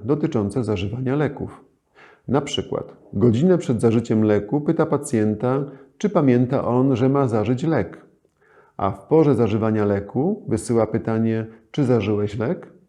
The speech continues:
Pacjent potwierdza, klikając na przykład odpowiedź „tak”. Informacje o potwierdzonych zażyciach leków są gromadzone przez platformę telemedyczną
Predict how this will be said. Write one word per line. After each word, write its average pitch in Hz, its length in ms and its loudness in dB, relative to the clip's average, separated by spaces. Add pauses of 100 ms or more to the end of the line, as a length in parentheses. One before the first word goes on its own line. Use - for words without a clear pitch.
(880)
Pacjent 135 460 -2
potwierdza, 120 800 2 (140)
klikając 143 500 0
na 127 80 2
przykład 123 380 -2
odpowiedź 120 540 -2 (180)
„tak”. 98 340 -4 (920)
Informacje 147 760 4
o 104 80 6
potwierdzonych 117 760 2
zażyciach 110 500 0
leków 131 560 -4 (100)
są 190 340 0
gromadzone 160 520 4
przez 117 200 -8
platformę 120 500 -2
telemedyczną 151 840 -2